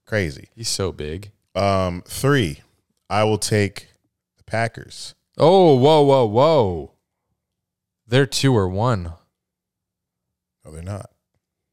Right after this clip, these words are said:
Speaker 2: I, do you have two and one in mind?
Speaker 1: Yeah.
Speaker 2: We can't look at logos?
Speaker 1: No.
Speaker 2: Right? No.
Speaker 1: Only two teams left. You're a smart guy.
Speaker 2: Jaguars.
Speaker 1: Where did this? <laughs> Yeah, you do,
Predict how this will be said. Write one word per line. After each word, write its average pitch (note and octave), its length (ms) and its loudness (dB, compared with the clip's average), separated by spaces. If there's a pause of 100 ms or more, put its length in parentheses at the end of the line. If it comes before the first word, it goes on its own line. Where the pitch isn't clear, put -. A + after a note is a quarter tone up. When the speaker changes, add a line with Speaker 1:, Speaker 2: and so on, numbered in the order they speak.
(140)
Speaker 2:
I, E2+ 240 -8 (680)
do F#2 80 -14
you G2+ 80 -6
have G#2 240 -8
two G#2+ 220 -4
and G#2 100 -10
one G#2 180 -8
in G2+ 120 -14
mind? A#2 340 -10 (380)
Speaker 1:
Yeah. - 220 -12 (2250)
Speaker 2:
We A2+ 120 -14
can't G#2 180 -8
look F#2+ 140 -8
at F#2 100 -8
logos? A2 480 -8 (160)
Speaker 1:
No. A2+ 160 -6
Speaker 2:
Right? - 120 -8 (140)
No. - 140 -16 (640)
Speaker 1:
Only A2 160 -8
two F#2 160 -8
teams E2 340 -10
left. - 380 -14 (500)
You're B2+ 160 -12
a A2 60 -8
smart F2+ 340 -6
guy. E2+ 320 -8 (600)
Speaker 2:
Jaguars. F2+ 520 -6
Speaker 1:
Where F#2+ 140 -4
did E2+ 160 -8
this? G#2+ 180 0
<laughs> - 20 -4
Yeah, D#3+ 600 0
you D3 140 2
do, C#3+ 540 0